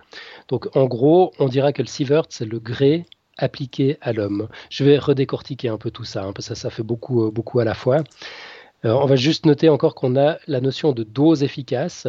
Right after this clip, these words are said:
qui rend compte du risque d'apparition de cancer en fonction des, des rayonnements. Et puis là, l'unité utilisée est égale à un. Donc, je propose qu'on retienne,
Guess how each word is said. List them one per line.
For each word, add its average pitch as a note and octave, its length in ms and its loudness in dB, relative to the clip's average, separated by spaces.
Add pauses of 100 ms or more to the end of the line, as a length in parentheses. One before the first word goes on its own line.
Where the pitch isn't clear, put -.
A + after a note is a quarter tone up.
(140)
qui - 140 -4
rend B2 140 0
compte D#3+ 460 0 (320)
du A#2+ 200 -6
risque C3+ 460 -4
d'apparition B2+ 640 -2
de A2 60 -2
cancer G#2 500 -4
en G#2+ 40 -8
fonction - 380 -4
des, A2 300 -2
des G#2+ 120 -6
rayonnements. A2 600 2
Et C3+ 100 -6
puis C3+ 120 -6
là, C3 140 4
l'unité B2+ 420 -2
utilisée A#2+ 420 -2
est B2+ 120 -2
égale A2 260 -4 (2000)
à G#2+ 180 -2
un. F#3+ 80 -2 (1200)
Donc, D3+ 300 0 (100)
je F#3+ 160 -6
propose F3 340 2
qu'on D3+ 140 4
retienne, C#3+ 520 0